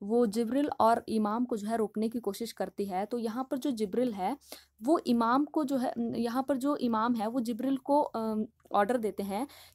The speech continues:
कि वो जो है इस गॉडेस को हराएं, अ, और, अ, इन, इनके साथ जो है बैटल करें। तो यहाँ पर जो जिब्रील है वो उस गॉडेस के साथ बैटल करता है और बैटल में उस गॉडेस को हरा देता है और ऐसे जो इमाम है वो आयशा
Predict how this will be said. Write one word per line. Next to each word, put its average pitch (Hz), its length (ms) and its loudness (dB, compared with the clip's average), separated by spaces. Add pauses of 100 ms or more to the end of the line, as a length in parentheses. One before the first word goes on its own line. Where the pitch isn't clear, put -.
कि 247 140 2
वो 247 280 4
जो 254 140 0
है 233 200 0
इस - 220 -2
गॉडेस 208 380 2
को 285 160 0
हराएं, 202 520 -2
अ, 208 560 -6
और, 208 340 0
अ, - 40 -2
इन, 208 480 -2
इनके 240 340 -2
साथ 226 160 -2
जो 214 140 -6
है 247 80 -2
बैटल 208 280 4
करें। 180 280 -6 (340)
तो 269 140 4
यहाँ 247 340 0
पर 277 140 0
जो 254 140 0
जिब्रील 226 360 -2
है 208 160 0
वो 247 180 -2
उस - 160 -8
गॉडेस 202 320 0
के 269 100 -4
साथ 247 160 -2
बैटल 226 360 -2
करता 196 280 -4
है 202 220 -2
और 214 200 0
बैटल 214 340 0
में 240 100 -2
उस 254 160 -2
गॉडेस 190 300 0
को 262 100 0
हरा 196 300 2
देता 180 260 -4
है 185 260 -6 (300)
और 262 240 6
ऐसे 247 380 2
जो 320 160 2 (100)
इमाम 220 400 2
है 202 220 -4
वो 247 320 -6
आयशा 262 480 0